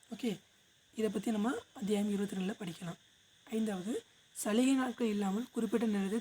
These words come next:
திரும்ப செலுத்தக்கூடியது. சலுகை நாட்கள் வந்து த்ரீ டேஸ் சொல்லுவாங்க, கிரேஸ் டேஸ்ன்னு சொல்லி. அந்த மாதிரி என்ன பண்றாங்க? எந்த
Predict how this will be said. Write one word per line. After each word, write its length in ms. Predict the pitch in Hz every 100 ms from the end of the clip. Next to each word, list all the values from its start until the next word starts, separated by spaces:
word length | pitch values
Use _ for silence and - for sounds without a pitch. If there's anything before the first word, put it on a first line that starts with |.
| -
திரும்ப 200 | 214 214
செலுத்தக்கூடியது. 540 | 226 196 196 190 180 180 214
சலுகை 240 | 208 226
நாட்கள் 300 | 202 202 214
வந்து 140 | 202 -
த்ரீ 140 | - 220
டேஸ் 240 | 214 190 -
சொல்லுவாங்க, 280 | 196 185 170 -
கிரேஸ் 260 | 196 196 196
டேஸ்ன்னு 280 | 190 190 180
சொல்லி. 160 | 175 - - - -
அந்த 160 | 202 202
மாதிரி 220 | 202 214
என்ன 100 | 208 208
பண்றாங்க? 320 | 196 185 208 320 - - - - _ _ -
எந்த 200 | 214